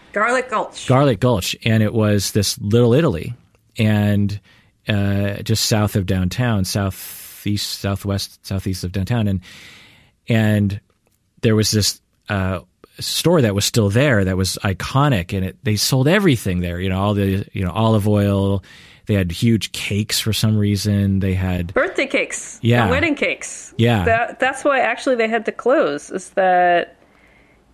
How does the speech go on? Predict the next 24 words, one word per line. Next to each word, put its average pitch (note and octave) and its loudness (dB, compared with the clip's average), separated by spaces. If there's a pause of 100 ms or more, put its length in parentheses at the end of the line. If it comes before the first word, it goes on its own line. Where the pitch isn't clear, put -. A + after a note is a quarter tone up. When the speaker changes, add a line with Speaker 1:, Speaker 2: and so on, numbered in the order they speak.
(100)
Speaker 1:
they, G3 0
no G#3+ 0
one B3 2
ordered B3 0
birthday D#4+ -2
cakes. - -10 (200)
Speaker 2:
Uh, G2+ -4
I G#2+ 2
used A#2+ 0
to D3+ 2
walk A2+ 0
down B2 2
there G2 0
and F#2 0
get, G2 -2
what A#2+ -8
would E3+ -10
I C#3 -4
get? A2 -2
I F2+ -2
think B2+ -8
I C#3 -6
got A#2+ -6
focaccia. E3 -10